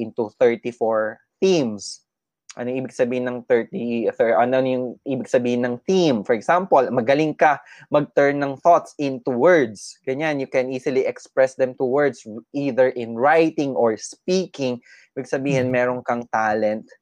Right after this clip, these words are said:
Speaker 1: when it comes to communication. Yung sa akin
Speaker 2: Mm-hmm.
Speaker 1: naman, analytical, I am a person na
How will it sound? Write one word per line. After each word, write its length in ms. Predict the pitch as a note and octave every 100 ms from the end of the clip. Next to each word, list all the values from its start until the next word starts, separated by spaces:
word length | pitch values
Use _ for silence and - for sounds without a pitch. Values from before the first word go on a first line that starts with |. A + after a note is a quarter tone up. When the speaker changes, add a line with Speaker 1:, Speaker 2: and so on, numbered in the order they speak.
| _ _ -
Speaker 1:
when 160 | C3
it 160 | B2+ -
comes 240 | A#2 A2+ -
to 160 | G#2+ -
communication. 960 | - A2 G#2 G2+ F2+ F2+ F2 - F2 E2+ - _ _ _ _ _ _ _ -
Yung 160 | A#2
sa 240 | A#2 C#3 D3
akin 160 | D3
Speaker 2:
Mm-hmm. 80 | C#3
Speaker 1:
naman, 280 | B2 A#2 A2 A2+ C3+ - _ _ _ -
analytical, 880 | A2+ A2+ B2 B2 D3+ - G2 G#2 G#2 - -
I 160 | A#2 A#2+
am 160 | A#2+
a 80 | A#2+
person 560 | A#2 B2+ A#2+ - A#2 A2+
na 320 | A2+ A2